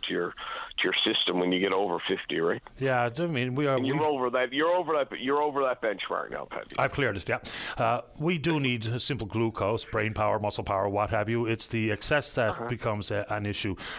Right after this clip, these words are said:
Speaker 2: John, I'm a bit late for the news, but I really appreciate you making
Speaker 1: Yeah.
Speaker 2: time from Saskatoon. Anything else?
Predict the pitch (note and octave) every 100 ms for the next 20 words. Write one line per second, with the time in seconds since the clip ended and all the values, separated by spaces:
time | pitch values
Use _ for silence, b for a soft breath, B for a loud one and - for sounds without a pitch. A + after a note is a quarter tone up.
0 | - D3 F3 F3 D#3 A#3+ A#3+ A#3+ E3 D#3
1 | E3+ D#3+ D3 D3+ A3 C#4+ - E3 E3+ D3
2 | D3+ B2+ C#3+ - B2+ D3 - C#3 D3+ F#3
3 | G3 G#3 B3+ -